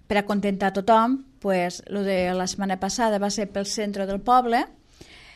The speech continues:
una durada d'hora i mitja vam fer pels, pels diferents carrers centrals del poble, i ara, la del mes d'agost, doncs, farem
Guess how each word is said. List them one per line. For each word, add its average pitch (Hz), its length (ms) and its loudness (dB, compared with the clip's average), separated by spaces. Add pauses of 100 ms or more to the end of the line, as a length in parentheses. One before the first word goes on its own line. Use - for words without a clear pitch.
(180)
una 208 160 -2
durada 196 300 0
d'hora 185 180 -2
i 190 60 -2
mitja 233 400 0
vam 208 180 -4
fer 233 320 -2
pels, 190 360 -10 (160)
pels 156 120 -12
diferents 160 380 -10
carrers 165 320 -10
centrals 170 400 -6
del 185 120 -6
poble, 240 420 0 (760)
i 226 200 0
ara, 233 240 4
la 262 140 4
del 220 120 0
mes 208 220 -4
d'agost, 247 500 2
doncs, 233 180 -4
farem 233 400 -2